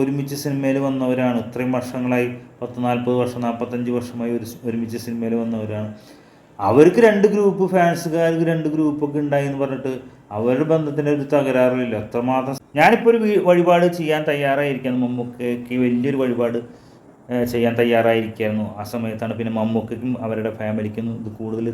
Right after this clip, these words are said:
താല്പര്യമില്ല ഈ പുറത്തേക്ക് അറിയിക്കാനെന്ന് മനസ്സിലാക്കിയ സാഹചര്യത്തിൽ ചെയ്യാതിരിക്കുകയായിരുന്നു. അങ്ങനെ ഇരിക്കുന്ന സമയത്താണ് ഇപ്പോൾ ലാലേട്ടൻ ഒരു വലിയൊരു, ഏ, ശബരിമലയിൽ പോയിട്ട് മമ്മൂക്കയ്ക്ക് വേണ്ടിയിട്ട്, മമ്മൂട്ടി വിശാഖ നക്ഷത്രത്തിൽ വേണ്ടി പുഷ്പാഞ്ജലിയൊക്കെ സമർപ്പിച്ചത്. നമ്മളതിനേക്കാൾ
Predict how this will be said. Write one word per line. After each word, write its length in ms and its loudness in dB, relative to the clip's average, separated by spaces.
താല്പര്യമില്ല 600 -2
ഈ 80 0
പുറത്തേക്ക് 400 -4
അറിയിക്കാനെന്ന് 500 -6
മനസ്സിലാക്കിയ 460 4
സാഹചര്യത്തിൽ 520 0
ചെയ്യാതിരിക്കുകയായിരുന്നു. 720 -6
അങ്ങനെ 200 2
ഇരിക്കുന്ന 260 2
സമയത്താണ് 300 -2
ഇപ്പോൾ 120 -4
ലാലേട്ടൻ 460 -2
ഒരു 140 -6
വലിയൊരു, 320 -4
ഏ, 40 -8
ശബരിമലയിൽ 580 0
പോയിട്ട് 280 -4
മമ്മൂക്കയ്ക്ക് 440 -4
വേണ്ടിയിട്ട്, 340 -6
മമ്മൂട്ടി 380 -4
വിശാഖ 280 -4
നക്ഷത്രത്തിൽ 500 -6
വേണ്ടി 280 -6
പുഷ്പാഞ്ജലിയൊക്കെ 680 -2
സമർപ്പിച്ചത്. 500 -6
നമ്മളതിനേക്കാൾ 400 6